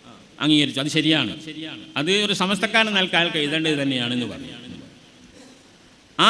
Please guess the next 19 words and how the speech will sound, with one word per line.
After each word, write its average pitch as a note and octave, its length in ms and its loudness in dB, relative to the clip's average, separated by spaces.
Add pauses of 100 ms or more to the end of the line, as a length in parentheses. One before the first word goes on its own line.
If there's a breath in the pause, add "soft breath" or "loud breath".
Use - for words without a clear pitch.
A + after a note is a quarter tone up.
(100)
നിലക്ക് A3 360 2 (640)
നമ്മുടെ A3 380 2
പ്രവർത്തനം G3+ 500 2 (800)
നമ്മൾ F#3 200 4 (100)
വളരെ F#3 260 4
വ്യക്തമാണ്, E3+ 400 2 (240)
അതാരെയും F#3 380 4 (100)
ഒളിച്ച് E3+ 360 0
കളിക്കുക, E3 380 2
പേടിക്കുക D#3 440 -2
ചെയ്യേണ്ട C#3+ 260 -2
ആവശ്യമില്ല. B2 320 -6 (160)
യഖാഫൂന E3 540 -4
ലൗമത്ത D3+ 380 -4
ലായിം C#3+ 240 2
എന്നാണ്, A#2 240 -4 (1200)
ആരും F3+ 280 0
പേടിക്കേണ്ടതില്ല. E3 840 0 (340)
അതാണ് E3 280 0